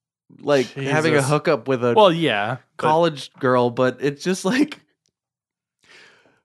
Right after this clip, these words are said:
Speaker 1: I would, I should find that episode and, like, listen. Like, how <coughs> do I, like, I wonder if I said, like, "Were we supposed to hook up?" Like,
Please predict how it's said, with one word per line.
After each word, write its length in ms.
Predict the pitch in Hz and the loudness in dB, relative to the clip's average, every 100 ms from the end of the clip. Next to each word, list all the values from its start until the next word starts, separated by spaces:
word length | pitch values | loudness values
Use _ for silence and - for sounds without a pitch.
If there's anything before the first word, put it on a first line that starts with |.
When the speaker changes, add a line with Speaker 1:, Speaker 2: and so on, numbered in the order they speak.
| _ _ | _ _
Speaker 1:
I 140 | 170 | 2
would, 180 | 226 240 - | 4 2 2
I 120 | 190 | 0
should 200 | 208 214 | 0 -4
find 280 | - 170 175 | 2 2 4
that 140 | 135 | 2
episode 480 | 135 143 - 127 113 | 2 0 0 2 2
and, 100 | 110 | 0
like, 160 | 107 | -4
listen. 460 | 101 107 110 110 101 | -2 -2 -2 -6 -6
Like, 180 | 95 98 | -8 -8
how 760 | - - 147 156 196 208 214 - | -8 -2 2 4 4 4 2 2
<coughs> 40 | |
do 960 | 269 - - 302 - - 339 185 180 185 | 2 4 2 4 4 4 2 4 4 6
I, 260 | 175 151 135 | 6 4 0
like, 240 | 143 165 | 0 2
I 100 | 165 | 4
wonder 300 | 165 190 285 | 4 4 4
if 120 | - | 4
I 100 | 190 | 4
said, 320 | 160 359 208 220 | 4 4 4 6
like, 300 | 143 127 - | 4 2 -4
"Were 180 | 120 | -2
we 140 | 127 160 | 0 0
supposed 340 | - 170 170 | 0 -2 -2
to 100 | 175 | -2
hook 200 | 147 151 | -2 -2
up?" 240 | 147 220 180 | -2 -2 -2
Like, 160 | 135 | -6